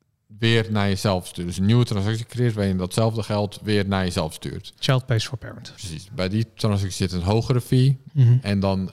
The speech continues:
Speaker 1: gaat de miner, want die selecteert welke transactie in een blo-, wel-, welke transacties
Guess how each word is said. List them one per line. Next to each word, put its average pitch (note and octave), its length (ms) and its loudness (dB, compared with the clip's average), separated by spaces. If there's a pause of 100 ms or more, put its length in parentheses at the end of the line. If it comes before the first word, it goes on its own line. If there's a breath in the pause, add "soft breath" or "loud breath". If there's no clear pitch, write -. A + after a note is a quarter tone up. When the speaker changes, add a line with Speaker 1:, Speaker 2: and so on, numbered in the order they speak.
(100)
Speaker 1:
gaat - 260 -6
de F#2+ 80 -4
miner, C3 640 2 (140)
want G#2 260 -2
die G#2+ 400 0
selecteert G2 580 -2
welke F#2 220 -6
transactie G2 500 -4
in F2+ 40 0
een F2 120 0
blo-, G#2 260 -4
wel-, F#2+ 300 -4
welke F#2+ 360 -2
transacties G2 600 -4